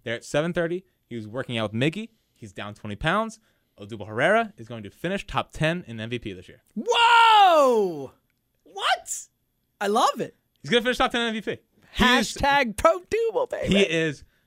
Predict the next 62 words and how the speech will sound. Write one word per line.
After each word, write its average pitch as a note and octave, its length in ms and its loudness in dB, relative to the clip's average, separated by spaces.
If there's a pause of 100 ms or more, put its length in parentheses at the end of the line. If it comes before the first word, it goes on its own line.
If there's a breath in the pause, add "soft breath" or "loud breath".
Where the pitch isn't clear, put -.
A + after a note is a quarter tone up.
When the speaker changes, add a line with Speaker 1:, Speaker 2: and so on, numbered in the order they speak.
(140)
Speaker 1:
too A#3+ 160 0
talented G3 420 -6
not D3+ 240 -4
to. D3+ 200 -8 (380 loud breath)
And A#2 220 -8
now D3 220 2
that D3+ 200 -8
he's B2+ 180 -10
Speaker 2:
He's F3 140 0
gonna A3 160 4
put C4 280 0
it C#4 100 -2
all A#3+ 140 0
together. E3+ 480 -4
Speaker 1:
He, F#3 260 -6
and E3+ 180 -8
twenty-seven G#3+ 640 -6
is D3+ 160 -12
when D#3 160 -6
a D#3 60 -6
player D3+ 260 -4
reaches C#3+ 240 -10
his A#2+ 100 -14
peak. - 140 -4
Speaker 2:
True. G#3+ 280 0
Very C4+ 220 2
Speaker 1:
It's - 100 -4
Speaker 2:
true. B3+ 120 2
I G#3+ 100 2
think C#4+ 140 -4
that's C#4+ 180 0
the B3 80 2
thing B3+ 180 -2
with A#3 120 0
Odubel A3 440 0
that G#3 100 0
we F#3+ 100 0
don't G3+ 180 -4
talk G3+ 180 2
about F#3 160 0
enough F3 300 -2
is, D#3+ 200 -2
is D#3+ 220 -2
that E3 120 0
he's D#3+ 80 -2
only G#3+ 200 0
twenty-seven. B2+ 580 -6
It D#3+ 40 4
Speaker 1:
Right. F3 100 0
Speaker 2:
feels B3+ 200 2
like A#3+ 120 0
'cause G3+ 60 -2
he's G3 120 0
been G#3+ 160 2
here G#3+ 120 2
for F3 100 -4
so G3+ 180 2
long, G3+ 200 2
he's E3+ 80 -2
been, F3 160 0
like, D3+ 140 -2
the C3+ 100 -8